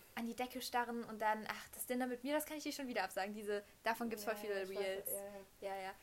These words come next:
Speaker 2: Nee,
Speaker 1: Äh,
Speaker 2: aber zum Beispiel, ich guck ja Gossip Girl und das Mädchen, diese Blonde, ich weiß nicht, ob
Speaker 1: Die
Speaker 2: das
Speaker 1: Serena.
Speaker 2: Nee, nein, die Blonde von, äh, The Grinch.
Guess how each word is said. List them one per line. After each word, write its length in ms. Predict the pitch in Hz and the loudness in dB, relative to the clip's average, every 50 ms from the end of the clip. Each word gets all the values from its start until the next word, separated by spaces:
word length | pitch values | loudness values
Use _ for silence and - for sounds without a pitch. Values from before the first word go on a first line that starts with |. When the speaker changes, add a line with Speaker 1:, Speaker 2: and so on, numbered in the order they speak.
| - - - - - - | -16 -18 -18 -18 -16 -14
Speaker 2:
Nee, 160 | - 208 208 - | -8 -2 2 4
Speaker 1:
Äh, 40 | - | 4
Speaker 2:
aber 160 | 214 214 208 170 - - - - - - - - - - - - - | 4 6 4 4 2 0 -4 -12 -20 -20 -20 -20 -20 -20 -20 -14 -12
zum 140 | - 214 | -8 -2
Beispiel, 340 | 214 233 240 240 - - 214 | 0 0 0 0 -4 -10 -16
ich 60 | 202 | -14
guck 220 | - - 240 - - | -8 -8 -8 -6 -6
ja 80 | 196 | -8
Gossip 400 | 185 175 185 214 - - 202 - | -6 -6 -6 -6 -6 -8 -10 -6
Girl 200 | - 196 202 208 214 | -4 -4 -2 -2 -4
und 140 | 196 202 196 | -6 -6 -8
das 140 | 185 - | -8 -10
Mädchen, 480 | 208 202 214 233 247 - - 247 254 269 262 - - - - - - - - - - - - - - - - - - | -8 -6 -6 -6 -6 -6 -4 -4 -4 -4 -6 -12 -18 -20 -20 -20 -20 -20 -20 -20 -20 -20 -20 -20 -20 -20 -20 -20 -18
diese 180 | - - 196 | -12 -12 -12
Blonde, 420 | 170 180 185 185 196 196 180 175 175 180 180 180 | -10 -8 -8 -8 -8 -8 -8 -8 -10 -10 -14 -16
ich 80 | 170 - | -14 -12
weiß 120 | 180 180 175 | -12 -12 -10
nicht, 40 | 185 | -10
ob 80 | 175 | -8
Speaker 1:
Die 240 | - 226 214 214 208 | -8 -6 -6 -6 -6
Speaker 2:
das 100 | 202 - | -4 -2
Speaker 1:
Serena. 500 | 208 202 214 233 240 220 190 180 185 220 - - - - - - - - - - - - - - - | -2 -2 0 -2 -2 -4 -4 -6 -8 -10 -14 -20 -20 -20 -20 -20 -20 -20 -20 -20 -20 -20 -20 -16 -12
Speaker 2:
Nee, 360 | 185 180 190 202 202 190 175 180 | -8 -6 -4 -2 -2 -2 -4 -4
nein, 340 | - 180 185 190 180 180 170 | -4 -4 -2 -2 -2 -4 -6
die 100 | 175 185 | -8 -10
Blonde 380 | 170 185 185 190 202 208 185 180 | -10 -6 -4 -4 -2 -2 -4 -6
von, 380 | - - 180 175 180 175 175 | -6 -6 -6 -6 -6 -6 -6
äh, 400 | 170 - 180 180 180 175 175 175 180 175 - - - - - - - | -8 -8 -8 -8 -6 -8 -8 -10 -12 -14 -16 -20 -20 -20 -20 -20 -18
The 80 | 175 | -12
Grinch. 480 | - 190 175 175 185 202 - - - | -6 -4 -4 -4 -4 -6 -8 -14 -16